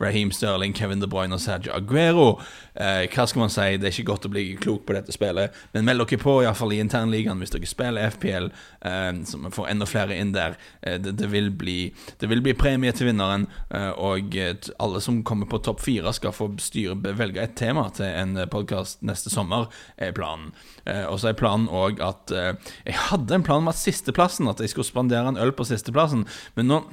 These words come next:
hvis du kommer til London i hvert fall. Men nå ser jeg, det er en fyr som tenker her, altså. Vi har en fyr som definitivt har, har gått inn for å tapt, så vi må ta, ta en sånn internvurdering på om dette er, på om dette er noe som vi, vi skal godkjenne.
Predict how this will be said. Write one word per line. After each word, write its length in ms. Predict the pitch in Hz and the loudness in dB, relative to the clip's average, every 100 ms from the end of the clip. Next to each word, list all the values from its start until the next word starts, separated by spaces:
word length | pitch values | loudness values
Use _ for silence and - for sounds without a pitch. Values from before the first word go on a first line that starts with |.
| - - - - _ _ _ - - - - - | -12 -10 -12 -18 _ _ _ -20 -20 -20 -16 -6
hvis 200 | 107 - | -4 -2
du 60 | 131 | 0
kommer 160 | 120 | 2
til 80 | 107 117 | 2 4
London 180 | 131 151 | 4 4
i 60 | |
hvert 80 | 110 | 4
fall. 140 | 104 - - | 2 -4 -2
Men 140 | 123 143 | 2 2
nå 40 | 143 | 4
ser 160 | 139 | 4
jeg, 80 | 139 | 2
det 100 | - 127 | 2 0
er 80 | |
en 100 | 180 | 0
fyr 160 | - 175 | 2 2
som 160 | 170 139 | 2 -2
tenker 400 | 165 95 - 143 | -2 -2 0 2
her, 160 | 208 | 4
altså. 240 | 131 101 113 | 4 4 4
Vi 80 | |
har 160 | 123 151 | 6 6
en 160 | 165 131 | 4 2
fyr 160 | 151 | 2
som 160 | 147 139 | 2 0
definitivt 800 | 131 - 160 175 180 127 104 - | 0 -2 0 2 2 2 2 2
har, 220 | 110 98 - - - | 0 0 -6 -6 0
har 140 | 120 | 4
gått 220 | 127 117 143 | 4 4 2
inn 80 | |
for 220 | 143 135 123 | 4 4 6
å 20 | |
tapt, 380 | 175 - - - - | 4 2 -12 -12 -14
så 80 | - | 0
vi 140 | 127 123 | 4 4
må 80 | 127 | 4
ta, 380 | 131 123 131 117 | 4 2 0 0
ta 220 | 151 120 | 0 2
en 80 | 131 | 2
sånn 240 | 135 131 | 4 4
internvurdering 880 | 120 127 127 123 135 139 139 123 104 107 | 4 4 4 4 6 6 6 4 2 2
på 100 | 101 | 2
om 160 | 98 101 | 2 2
dette 260 | 92 117 | 2 0
er, 480 | 92 101 104 101 95 - - - - - - | 0 2 2 4 2 -2 -14 -18 -18 -6 0
på 80 | 107 | 0
om 300 | 104 113 110 | 2 2 2
dette 240 | 107 - | 0 0
er 160 | 95 101 | 0 2
noe 300 | 98 92 95 | 2 0 0
som 160 | 110 98 | 0 0
vi, 80 | 98 98 | 2 0
vi 100 | 95 | 0
skal 220 | - 101 | 0 -2
godkjenne. 260 | 90 92 | -2 -4